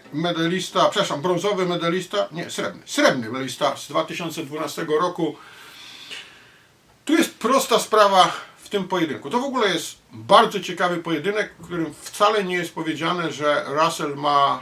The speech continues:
e, łatwego rywala, czy że w łatwy sposób wygra, bo to wcale nie jest powiedziane. To, że to jest zaledwie jedenaście walk, e, Niambajara, to nie znaczy, że on nie potrafi,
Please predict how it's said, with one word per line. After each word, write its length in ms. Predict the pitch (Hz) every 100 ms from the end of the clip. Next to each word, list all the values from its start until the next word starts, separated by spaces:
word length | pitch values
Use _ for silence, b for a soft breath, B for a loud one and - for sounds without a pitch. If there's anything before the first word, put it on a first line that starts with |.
| -
e, 300 | 127 123 120 -
łatwego 500 | 127 143 - 185 165
rywala, 420 | 139 120 160 185
czy 320 | - - 160 139
że 240 | 160 143 -
w 60 | -
łatwy 340 | 135 160 -
sposób 400 | 143 - 139 135
wygra, 360 | 113 156 - 101
bo 180 | 117 143
to 380 | - 170 151 - _ _ _
wcale 320 | - 240 226 202
nie 80 |
jest 140 | 196 175
powiedziane. 480 | 185 180 202 - -
To, 100 | 147
że 200 | 156 -
to 140 | 165
jest 160 | 160 143
zaledwie 340 | 156 165 156
jedenaście 600 | 156 160 160 175 - 151
walk, 380 | 143 156 147 151
e, 360 | 139 131 127
Niambajara, 640 | 127 170 147 139 151 175 175
to 180 | - 160
nie 140 | 160
znaczy, 280 | 160 165 160
że 80 | 156
on 100 | 151
nie 80 |
potrafi, 600 | 156 160 165 160 156 147